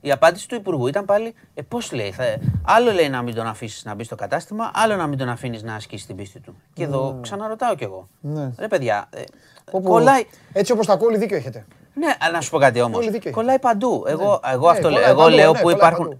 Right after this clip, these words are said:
Speaker 2: παντού.
Speaker 1: είναι που εστιάζεις.
Speaker 2: Ναι.
Speaker 1: Ο σεβασμός στην πίστη είναι άλλο πράγμα. Καλά,
Speaker 2: Ναι.
Speaker 1: το ότι μπορείς να είσαι πιστός οπουδήποτε
Speaker 2: Ναι.
Speaker 1: είναι άλλο πράγμα. Το να κολλήσει και να πεθάνει αυτός ή να κολλήσει την οικογένειά του μετά και να γίνει κάτι, είναι, είναι ένα γεγονός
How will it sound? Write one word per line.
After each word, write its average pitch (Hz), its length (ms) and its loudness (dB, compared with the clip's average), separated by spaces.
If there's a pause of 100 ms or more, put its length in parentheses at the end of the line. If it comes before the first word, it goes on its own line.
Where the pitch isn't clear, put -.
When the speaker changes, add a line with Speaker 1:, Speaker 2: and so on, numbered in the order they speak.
(120)
Speaker 2:
παντού. - 160 -20
Speaker 1:
είναι 165 200 0
που 175 120 2
εστιάζεις. 151 640 4 (120)
Speaker 2:
Ναι. 131 180 -12
Speaker 1:
Ο 127 100 -4
σεβασμός 139 420 0
στην 165 140 -10
πίστη 156 260 -6
είναι 165 200 -6
άλλο 131 140 0
πράγμα. - 280 -10
Καλά, 117 260 2
Speaker 2:
Ναι. 110 60 -10
Speaker 1:
το 139 60 -4
ότι 135 120 -4
μπορείς 147 220 -2
να 151 300 -2
είσαι 147 200 -8
πιστός 147 460 -6
οπουδήποτε 143 640 -4 (220)
Speaker 2:
Ναι. 135 260 -12 (180)
Speaker 1:
είναι 160 160 -6
άλλο 139 140 2
πράγμα. 95 360 -8
Το 147 120 -2
να 143 120 0
κολλήσει 147 480 -4
και 185 80 -8
να 160 100 -6
πεθάνει 151 240 -6
αυτός 160 220 -12
ή 180 40 -10
να 185 60 -8
κολλήσει 165 300 -6
την 180 80 -10
οικογένειά 147 380 -6
του 151 80 -14
μετά 110 380 -10 (300)
και 135 120 -12
να 123 80 -6
γίνει 143 200 -6
κάτι, 98 440 -8 (100)
είναι, 269 340 -6 (220)
είναι 262 160 -6
ένα 269 140 0
γεγονός 151 600 0